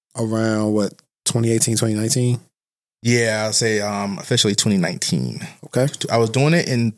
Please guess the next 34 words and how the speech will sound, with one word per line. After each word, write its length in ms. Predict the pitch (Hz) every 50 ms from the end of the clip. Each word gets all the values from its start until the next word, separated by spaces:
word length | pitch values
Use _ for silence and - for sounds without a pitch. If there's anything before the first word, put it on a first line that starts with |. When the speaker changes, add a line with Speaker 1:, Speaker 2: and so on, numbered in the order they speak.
| - - -
Speaker 2:
my 140 | 165 101 95
first 300 | - 131 127 - - _
professional 440 | - 95 - 107 110 - 101 95 -
career 420 | - 92 95 104 110 120 123 139 - - - - _ _ _ -
was 120 | 110 101
in 60 | 104
twenty 200 | 95 - 95 87
nineteen, 340 | 90 85 80 - - 95 92
but 80 | 85 87
I 60 | 87
wasn't 200 | 87 87 92 87
doing 160 | 87 85 85
it 60 | 80
since 400 | - - 82 80 - - - - - _
two, 380 | - - 95 90 90 85 80 69 - -
two 100 | - -
thousand 280 | - 82 80 - -
eighteen. 340 | 65 - - - - 78 - _ _ _ _ _ _ _ - - -
Speaker 1:
Okay. 220 | 160 - 135 143 - _ _ -
And 580 | 135 139 143 139 135 135 135 131 127 123 117 - _ _ _ _ _ _ _ _ -
so 160 | - 139 127
I 80 | 127 143
heard 140 | 165 185 185
you 80 | 180
say 160 | - - - 143
one 140 | 139 139
of 60 | 135 135
the 60 | 127
magic 320 | 120 120 123 123 123 127 107
words. 680 | 113 117 117 117 113 113 113 110 101 - - - - - - - - - - -
You 120 | 104 113 117
said 720 | - - 113 110 107 104 104 101 101 98 101 98 90 - - - _ _ _ _ _ _ _ _ _ _ _ _ _ _ _ _ _ _ _ _ _ _ _ _ _ _ _ _ _ _ _
boot 200 | - 117 120 104
camp. 300 | - - 98 90 80 -